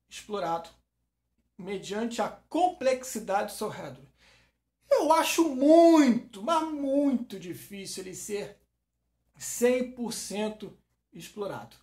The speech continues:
Acho isso muito difícil. Mas aí vem uma questão.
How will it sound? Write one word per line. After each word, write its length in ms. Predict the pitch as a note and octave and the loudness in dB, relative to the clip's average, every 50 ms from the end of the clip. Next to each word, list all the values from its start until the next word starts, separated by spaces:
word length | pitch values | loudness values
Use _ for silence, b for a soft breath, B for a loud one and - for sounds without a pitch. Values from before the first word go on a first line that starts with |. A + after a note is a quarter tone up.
| _ _ | _ _
Acho 300 | - A#3+ G#3 - - B3+ | -16 -16 -14 -14 -12 -12
isso 340 | B3 B3+ - B3+ A#3+ B3 - _ _ _ _ _ _ | -12 -12 -10 -12 -12 -14 -16 _ _ _ _ _ _
muito 880 | B3+ B3 B3+ C#4+ D4 D#4 D4+ D4 D4+ D4 D4 A#3+ - - D4 B3+ - - - _ _ _ | -14 -14 -12 -10 -8 -4 -4 -2 -2 -4 -4 -6 -8 -8 -10 -10 -10 -12 -20 _ _ _
difícil. 760 | A#3 F#3+ B3 A#3 - - - F3+ D#3 C#3 - - - - - - _ _ _ _ _ _ _ _ _ _ _ _ _ _ _ _ _ - | -10 -8 -8 -8 -8 -10 -14 -14 -14 -14 -14 -16 -16 -16 -16 -18 _ _ _ _ _ _ _ _ _ _ _ _ _ _ _ _ _ -8
Mas 160 | F4 G#4 G#4+ | -6 -2 0
aí 120 | G#4 G#4 | 0 0
vem 100 | G#4 G#4 | 0 0
uma 120 | G#4 F4+ - | -2 -2 -2
questão. 600 | - C#4+ G#3+ - - - - G3 G#3 - - | -2 -2 -2 -2 -4 -6 -6 -6 -6 -6 -10